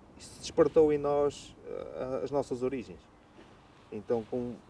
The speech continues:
tivemos aquela vontade de voltar a fazer corridas e começaram-nos a pedir cada vez mais. Como ouviram que nós organizávamos várias corridas,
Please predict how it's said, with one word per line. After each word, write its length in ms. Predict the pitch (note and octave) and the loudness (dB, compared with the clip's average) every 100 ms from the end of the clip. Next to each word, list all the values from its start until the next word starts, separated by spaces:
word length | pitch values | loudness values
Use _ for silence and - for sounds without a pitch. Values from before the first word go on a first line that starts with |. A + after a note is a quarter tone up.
| - - - | -20 -20 -14
tivemos 420 | A#2 B2+ A#2+ A2+ | 0 2 2 0
aquela 340 | B2 - B2 A#2+ | -2 0 2 2
vontade 500 | A#2 A#2 B2 A#2+ A2 G#2+ | 2 -2 -2 -2 -2 -4
de 240 | A2+ A#2 A#2 - - A2 | -4 -4 -6 -14 -18 4
voltar 500 | A#2 A2 - A2 G#2+ | 6 6 4 2 2
a 40 | |
fazer 360 | G#2 G#2+ G2 G2 | -2 -2 0 -2
corridas 600 | - F#2+ D2+ - - - - - - | -4 -10 -10 -14 -20 -20 -20 -20 -16
e 340 | F#2 F#2 F#2+ - - - | -14 -12 -14 -18 -20 -16
começaram-nos 600 | A2 G2+ B2 A2 G#2 G2 | -14 -2 2 2 0 -4
a 80 | G2+ | -4
pedir 320 | - G2+ G#2+ G2 | -4 -6 -6 -4
cada 260 | G#2+ G2 | -4 -2
vez 180 | G2 F#2+ | -2 -4
mais. 400 | B2 C#3 D#3 - - - - - - - - - | -2 -4 -4 -8 -20 -20 -20 -20 -20 -20 -20 -16
Como 200 | - C3 | -4 0
ouviram 640 | A#2+ B2 A#2 A2+ A2 A2 G#2+ - - - - - - - | 2 4 4 2 -2 -8 -12 -16 -20 -20 -20 -20 -20 -20
que 80 | - | -6
nós 200 | A2 G#2 | -2 0
organizávamos 680 | A2 G2+ G#2 G2+ G#2 G2 G2 | 0 -2 -2 -2 0 0 -4
várias 340 | G2 G2+ G2+ - | -4 -4 -4 -6
corridas, 540 | F#2+ G2+ F#2+ E2+ E2 | -8 -6 -4 -6 -12